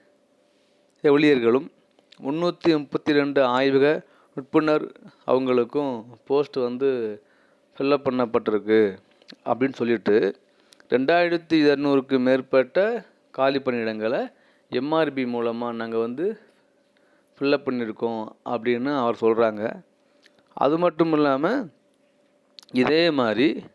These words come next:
நம்ம ஸ்டேட் முழுக்க, மாநிலம் முழுவதும் ரெண்டாயிரத்தி இருநூத்தி ஐம்பது கிராம சுகாதார செவிலியர்கள் பணியிடங்களும், தொள்ளாயிரத்தி எண்பத்தி ஆறு மருந்தாளுநர்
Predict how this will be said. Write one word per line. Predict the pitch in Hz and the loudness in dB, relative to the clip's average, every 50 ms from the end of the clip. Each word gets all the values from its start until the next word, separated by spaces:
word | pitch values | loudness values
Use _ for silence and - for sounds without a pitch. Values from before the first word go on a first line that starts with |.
| _ - | _ -12
நம்ம | - 139 139 135 135 135 131 127 123 120 117 113 110 107 110 - _ | -6 -4 -2 0 0 0 2 2 0 0 -2 -2 -4 -4 -6 -12 _
ஸ்டேட் | - - - 151 156 165 165 - | -12 -4 0 2 2 2 0 -2
முழுக்க, | 151 143 143 143 135 139 127 113 - - | -2 0 0 0 0 2 0 -2 -2 -2
மாநிலம் | 123 127 131 143 147 147 143 135 | -2 0 0 2 2 2 2 2
முழுவதும் | 135 139 135 131 123 107 113 117 131 147 - _ _ - - - - _ - | 2 2 4 4 2 2 0 -2 -4 -4 -6 _ _ -20 -20 -20 -14 _ -6
ரெண்டாயிரத்தி | 131 123 127 156 165 170 170 165 165 165 - 156 | -4 0 2 2 2 4 2 2 0 -2 0 2
இருநூத்தி | 151 147 143 139 139 143 135 135 - 135 131 | 4 4 4 2 0 -2 -4 -2 2 2 2
ஐம்பது | 127 123 117 120 120 117 120 143 160 180 190 202 180 | 2 2 2 2 4 4 4 4 4 4 2 0 -2
கிராம | 151 127 127 131 139 147 147 151 156 170 180 | -2 0 0 0 0 0 0 -2 -2 -4 -4
சுகாதார | 170 - - 123 135 139 139 135 135 131 127 127 139 175 214 - _ _ _ _ _ _ | -8 -10 -6 -2 0 2 2 2 2 2 2 2 2 0 -2 -4 _ _ _ _ _ _
செவிலியர்கள் | - - 151 147 151 143 147 143 139 123 120 127 123 120 - - - - - - - | -2 2 2 4 4 6 6 4 4 4 4 4 4 4 0 -2 -10 -20 -12 -4 -2
பணியிடங்களும், | 131 135 131 120 120 113 104 101 101 110 117 127 123 123 _ _ _ - _ _ - _ _ - - | 0 0 2 0 0 0 0 -2 0 0 0 0 -2 -4 _ _ _ -20 _ _ -20 _ _ -4 0
தொள்ளாயிரத்தி | 131 135 147 160 165 165 165 165 165 - - | 2 2 4 4 2 2 2 0 0 0 0
எண்பத்தி | 156 147 143 143 143 139 143 139 135 139 131 131 131 | 2 4 4 4 4 2 0 2 2 4 4 4 6
ஆறு | 123 123 123 135 165 185 180 175 _ _ _ - 113 | 4 4 4 2 2 0 0 -4 _ _ _ -2 0
மருந்தாளுநர் | 120 135 143 151 151 147 143 139 135 135 131 123 | 0 0 2 2 2 2 2 2 2 2 2 2